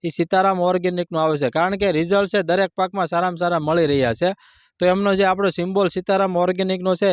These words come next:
ઈ સિમ્બોલ જોઈને જ ખરીદવાનો આગ્રહ રાખજો. તો ખેડૂત મિત્રો,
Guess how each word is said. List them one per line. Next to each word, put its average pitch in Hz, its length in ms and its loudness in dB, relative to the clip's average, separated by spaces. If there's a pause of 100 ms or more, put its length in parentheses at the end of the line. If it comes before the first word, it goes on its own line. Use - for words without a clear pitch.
ઈ 151 120 -4
સિમ્બોલ 175 340 0
જોઈને 165 280 2
જ - 60 -8
ખરીદવાનો 156 480 0
આગ્રહ 151 360 0 (460)
રાખજો. 139 380 0 (440)
તો 151 80 -6
ખેડૂત 208 320 0
મિત્રો, 214 320 0